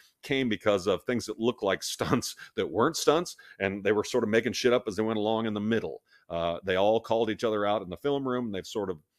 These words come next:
cinched that up. But Osei Odighizuwa and Carlos Watkins and then Neville Gallimore will get most of what goes on in the middle.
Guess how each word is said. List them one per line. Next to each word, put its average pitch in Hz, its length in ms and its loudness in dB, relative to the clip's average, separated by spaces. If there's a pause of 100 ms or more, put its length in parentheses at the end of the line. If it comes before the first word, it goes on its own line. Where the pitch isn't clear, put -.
cinched - 480 -6
that 95 180 2
up. 98 220 0
But 92 160 -10
Osei 123 440 2
Odighizuwa 95 500 -4
and 85 80 -10
Carlos 98 400 -2
Watkins 98 420 -2 (240)
and 95 120 -6
then 98 180 -4
Neville 95 320 -2
Gallimore 98 560 -2
will 92 160 -2
get 95 300 -4
most 107 420 2
of 113 80 -2
what 104 160 -2
goes 98 200 2
on 90 140 -2
in 87 60 -8
the 87 60 -6
middle. 113 360 0